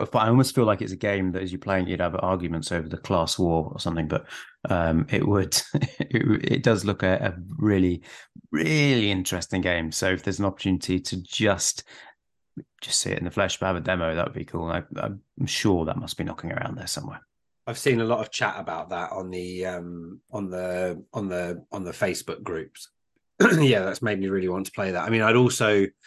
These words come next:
Speaker 2: I don't, well, I s-, I, I know that Splotter aren't there, but I wouldn't mind maybe trying to have a go at Horseless Carriage rather than
Speaker 1: Oh, really?
Speaker 2: shelling out a hundred and thirty quid to buy it. But I think that's gonna be one that's just gonna be too big to,
Speaker 1: Hmm.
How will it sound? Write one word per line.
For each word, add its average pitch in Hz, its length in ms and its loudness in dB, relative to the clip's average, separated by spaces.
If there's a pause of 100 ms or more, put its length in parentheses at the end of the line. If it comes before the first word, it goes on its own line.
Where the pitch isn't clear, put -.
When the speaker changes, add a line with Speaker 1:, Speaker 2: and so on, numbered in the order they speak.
(400)
Speaker 2:
I - 40 -4
don't, 147 400 4
well, 123 140 6
I 120 100 6
s-, - 140 -2
I, - 160 -2
I 123 240 0
know 143 180 4
that 131 140 0
Splotter 127 520 -4
aren't 92 220 -8
there, 92 220 -4
but 92 100 -2
I 92 40 0
wouldn't 117 260 2
mind 113 680 2
maybe 120 300 2
trying 120 200 -2
to 120 60 0
have 120 100 -2
a 113 40 -6
go 117 180 2
at - 60 -8
Horseless 127 420 -4
Carriage 143 520 -2
rather 110 340 0
than 107 340 -2 (280)
Speaker 1:
Oh, 95 80 2
really? 95 320 2
Speaker 2:
shelling 110 380 2
out 110 160 4
a 95 40 2
hundred 110 320 0
and 104 80 -6
thirty 110 220 0
quid 110 220 -2
to 107 60 -6
buy 120 300 6
it. 101 80 -2
But 104 120 0
I 104 60 -2
think 135 240 0
that's 107 200 -2
gonna 110 160 0
be 104 80 0
one 101 180 2
that's 92 140 -6
just - 180 -8
gonna 92 120 -6
be 92 120 -4
too 95 240 0
big 82 420 0
to, 85 380 -6 (280)
Speaker 1:
Hmm. 90 440 -4